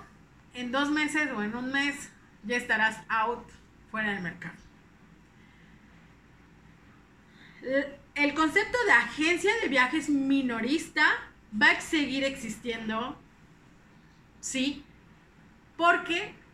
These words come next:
tiene que evolucionar, tiene que crecer de acuerdo a las demandas de mercado.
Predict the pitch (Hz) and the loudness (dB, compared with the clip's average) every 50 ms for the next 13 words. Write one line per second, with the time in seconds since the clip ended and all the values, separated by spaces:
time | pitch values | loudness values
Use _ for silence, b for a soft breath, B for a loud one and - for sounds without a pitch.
0 | - - - 269 302 339 330 330 339 330 - 330 330 320 320 294 277 247 214 - | -20 -14 -2 0 2 4 4 2 2 0 0 0 0 0 0 -2 -2 -2 -4 -4
1 | 247 226 226 233 240 262 311 - - - - - - 294 330 330 359 - - 320 | -6 -4 0 2 4 4 4 2 -2 -10 -16 -4 0 0 0 2 0 0 -2 -2
2 | - - 277 - 208 208 - - 269 269 294 320 349 - B B B B B - | -2 -2 -2 -2 -2 -4 -2 -2 0 0 0 0 -2 -6 B B B B B -8
3 | 208 208 254 226 - - - - - 285 311 311 311 311 - 294 262 262 - - | -2 0 2 2 2 2 -2 -4 2 4 4 4 4 2 2 0 0 0 0 -2
4 | - 240 247 233 226 208 214 220 226 226 226 233 233 233 226 247 240 - 226 233 | -2 0 2 2 2 0 -2 -6 -4 0 0 0 2 2 2 0 0 0 -4 -4
5 | 220 208 202 196 180 - - 202 185 - - - | -4 -2 -2 -4 -4 -4 -2 -2 -2 -2 -4 -10